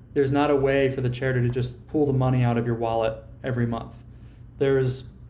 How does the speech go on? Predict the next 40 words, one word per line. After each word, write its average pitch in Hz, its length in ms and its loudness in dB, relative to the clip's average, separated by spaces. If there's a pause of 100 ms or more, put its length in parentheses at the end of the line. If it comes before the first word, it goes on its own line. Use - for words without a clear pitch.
(140)
some 160 140 -4
interesting 156 360 -2
ways 127 300 2
where 120 260 0
we're 123 120 -4
trying 123 320 0
to 127 340 0
essentially 123 400 -4
build 127 260 0
around 117 340 -2
that, 147 260 -4 (420)
that 131 140 -4
would 131 100 -2
allow 120 320 2
people 131 300 -4
to 120 80 2
set 123 300 0
up 123 280 0 (300)
a 127 60 -8
monthly 123 380 2
recurring 123 460 0
donation 143 480 0
if 139 160 -4
they, 135 120 2
for 131 220 -2
example, 123 380 0
pre-funded 135 960 -2 (320)
a 135 60 -4
wallet 127 380 2
with 123 120 -6
a 123 60 -6
certain 127 280 -2
amount 117 340 -4 (260)
and 127 160 -2
sent 123 180 -2
it 120 100 -8
to 127 140 0
a 123 40 2
smart 117 340 -4
contract. 120 560 -8